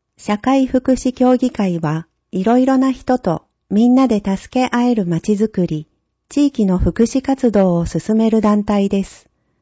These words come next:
子ども吹田社協だよりは、赤い羽共同募金を使って作っています。ブログ、地域の福祉活動。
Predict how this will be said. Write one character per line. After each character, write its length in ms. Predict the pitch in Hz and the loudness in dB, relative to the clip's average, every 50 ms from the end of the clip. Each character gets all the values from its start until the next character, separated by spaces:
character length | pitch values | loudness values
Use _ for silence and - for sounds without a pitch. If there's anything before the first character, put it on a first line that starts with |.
| _ _ _ _ _ _ _ _ _ _ _ - | _ _ _ _ _ _ _ _ _ _ _ -8
子 160 | - 202 202 | -2 0 2
ど 120 | 220 247 262 | 4 4 4
も 180 | 262 269 269 | 4 4 2
吹 280 | 254 - - 254 254 254 | 0 0 -2 -2 -2 -2
田 180 | - 254 247 | -2 -4 -4
社 200 | 233 - 220 208 | -2 -2 -4 -2
協 240 | 208 - 247 247 247 | 0 0 2 2 2
だ 140 | 247 247 240 | 2 2 2
よ 120 | 233 214 | 2 2
り 160 | 190 180 170 160 | 0 0 -2 -2
は、 260 | 160 151 156 156 - _ _ _ _ _ _ _ - | -2 -2 -4 -4 -6 _ _ _ _ _ _ _ -8
赤 260 | 180 180 - 233 247 | -8 -4 -2 0 0
い 100 | 254 262 | 0 0
羽 320 | 247 - 247 240 240 240 233 | 0 0 0 0 0 0 0
共 260 | - 240 233 240 240 | 0 0 2 2 4
同 160 | 254 254 247 | 4 4 4
募 180 | 233 247 254 247 | 4 2 0 0
金 300 | - - 214 202 180 175 | 0 0 0 2 2 0
を 80 | 170 | 0
使 260 | 160 - - - - 202 | -2 -6 -8 -6 -4 -4
っ 80 | 202 | -4
て 180 | _ - 214 202 - | _ -2 -4 -4 -4
作 200 | - - 240 240 | -2 0 0 0
っ 20 | |
て 200 | - - - 185 | 0 -2 -4 -2
い 120 | 170 160 | -2 0
ま 160 | 156 156 151 156 | -2 -2 -4 -6
す。 260 | - - - - _ _ _ _ _ _ _ _ _ _ _ _ _ _ _ _ _ _ _ _ _ _ _ _ _ _ _ _ | -8 -14 -20 -20 _ _ _ _ _ _ _ _ _ _ _ _ _ _ _ _ _ _ _ _ _ _ _ _ _ _ _ _
ブ 140 | - 170 185 | -4 0 0
ロ 200 | 190 202 214 214 | 2 2 2 2
グ、 280 | 185 190 190 185 190 - _ _ _ _ _ _ _ _ _ _ | 2 2 0 0 -2 -6 _ _ _ _ _ _ _ _ _ _
地 180 | - - 285 285 | -4 -2 0 0
域 200 | 269 - - 190 | -2 -2 -2 -2
の 160 | 175 170 160 | 0 0 0
福 280 | 160 - 160 - - 226 | 0 -2 -2 2 0 0
祉 200 | 226 - 254 240 | 2 2 -2 -2
活 360 | - 247 240 - 208 185 160 | -2 -4 -2 0 -2 0 0
動。 340 | 160 147 147 143 139 147 | 0 0 0 -2 -4 -8